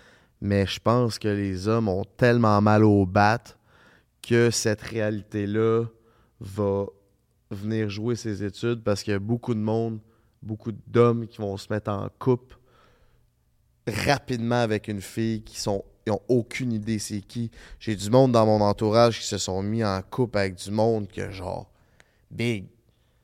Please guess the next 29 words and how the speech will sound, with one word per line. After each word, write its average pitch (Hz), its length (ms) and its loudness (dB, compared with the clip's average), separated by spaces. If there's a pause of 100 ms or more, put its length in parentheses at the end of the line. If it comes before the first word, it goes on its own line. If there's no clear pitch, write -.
(240)
la 104 180 -4
pancarte 131 640 2
est 107 200 -4
grosse 123 480 2
comme 104 240 -2
dix 104 300 -6
mille, 120 420 0
tu - 180 -16
te - 80 -18
mets 101 140 -10
pas 117 480 4
en 101 60 -6
couple 147 400 0
avec 104 180 -6
cette 101 220 -12
personne-là, 110 840 2 (380)
puis 107 100 -4
ils 92 60 -4
se - 140 -2
mettent 117 200 2
en 101 180 0
couple 127 400 0 (300)
clairement 139 420 6
parce 123 200 2
qu'ils 117 100 2
avaient 110 160 2
mal 104 240 2
au 95 140 0
bat. 127 260 4